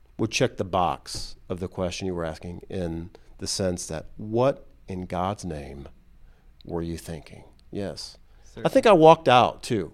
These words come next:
Speaker 1: I remember when they, when my group played the video in the ballroom of the hotel in which we were staying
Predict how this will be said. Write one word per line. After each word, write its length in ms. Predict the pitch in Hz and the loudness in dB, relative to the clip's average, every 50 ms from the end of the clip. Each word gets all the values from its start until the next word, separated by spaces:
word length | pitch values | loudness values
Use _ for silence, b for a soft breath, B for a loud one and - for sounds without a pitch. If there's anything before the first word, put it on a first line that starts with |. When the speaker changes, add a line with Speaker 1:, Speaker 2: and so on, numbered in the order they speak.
| - - | -4 0
Speaker 1:
I 80 | - | 2
remember 400 | 143 160 156 151 151 151 151 151 | 2 4 4 4 4 4 4 4
when 220 | 139 131 127 127 123 | 4 4 4 4 4
they, 260 | 120 117 117 120 117 b b b b b b | 4 2 2 2 -2 b b b b b b
when 120 | - 123 123 | -2 2 4
my 140 | 113 113 | 6 6
group 260 | 113 113 120 131 - - | 4 4 0 -2 -4 -2
played 240 | - 127 123 123 113 | 0 2 2 2 2
the 80 | 117 | -2
video 500 | 101 110 117 113 120 123 120 127 135 135 - - - - - - _ _ _ _ _ - - - - - - - - - | -2 -2 0 2 2 2 2 2 0 -2 -8 -14 -20 -20 -20 -20 _ _ _ _ _ -20 -20 -20 -20 -20 -20 -20 -12 -4
in 180 | - 113 110 110 | -2 0 2 2
the 80 | 107 98 | 2 2
ballroom 520 | 101 107 107 110 113 117 117 120 120 120 | 4 6 6 6 6 4 2 0 0 -2
of 140 | - 87 87 | -4 -6 -6
the 80 | 92 87 | -6 -6
hotel 440 | 101 110 104 - - 113 107 110 101 | -4 -6 -4 -2 -2 0 2 2 0
in 120 | 92 98 | 0 -2
which 200 | 98 110 - - | -4 -6 -6 -6
we 100 | 110 101 | -6 -4
were 120 | 95 92 | -4 -4
staying 520 | 90 - - 101 101 104 104 107 113 117 | -6 -6 -4 -4 -2 -2 -2 -2 -4 -6